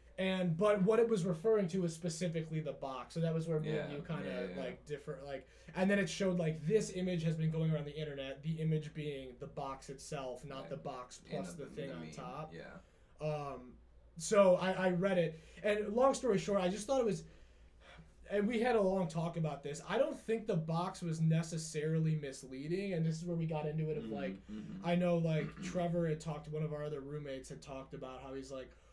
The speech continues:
Speaker 1: "Well, the reason they thought it was misleading is because they think people would have read it wrong." And my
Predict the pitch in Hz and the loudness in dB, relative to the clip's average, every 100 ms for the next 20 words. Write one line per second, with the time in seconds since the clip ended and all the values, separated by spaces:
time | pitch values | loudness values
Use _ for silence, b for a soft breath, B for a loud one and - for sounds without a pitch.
0 | b 170 185 185 170 208 208 214 180 160 | b 2 4 4 2 2 2 2 2 0
1 | 180 180 170 160 156 156 156 151 143 135 | 0 2 2 0 0 -2 -4 -4 -8 -10
2 | 139 - 147 135 143 139 - 156 156 - | -12 -6 -6 -4 -6 -8 -4 -2 -2 -4
3 | 160 156 143 131 131 139 123 117 117 120 | -4 -2 -4 -4 -6 -6 -6 -8 -12 -8
4 | 147 175 190 190 190 180 B B B 165 | -8 -6 -6 -4 -4 -6 B B B 0
5 | 160 160 165 180 202 202 190 | 4 6 4 2 0 0 0